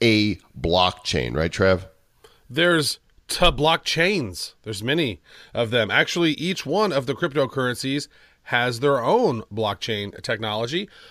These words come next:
Speaker 2: or they are building on the backbone of an existing, uh, blockchain technology, utilizing,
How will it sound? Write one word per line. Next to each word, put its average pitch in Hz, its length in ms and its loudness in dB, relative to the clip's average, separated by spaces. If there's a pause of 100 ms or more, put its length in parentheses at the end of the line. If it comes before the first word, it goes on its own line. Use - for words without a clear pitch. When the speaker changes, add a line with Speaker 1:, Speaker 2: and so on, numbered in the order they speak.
(120)
Speaker 2:
or 190 200 4
they 170 180 4
are 151 160 6
building 143 460 2
on 127 340 -2
the 120 100 -2
backbone 113 720 0
of 104 160 -4
an 110 80 -6
existing, 107 800 -4 (380)
uh, 85 280 -10
blockchain 110 600 -4
technology, 107 500 -4
utilizing, 107 880 -4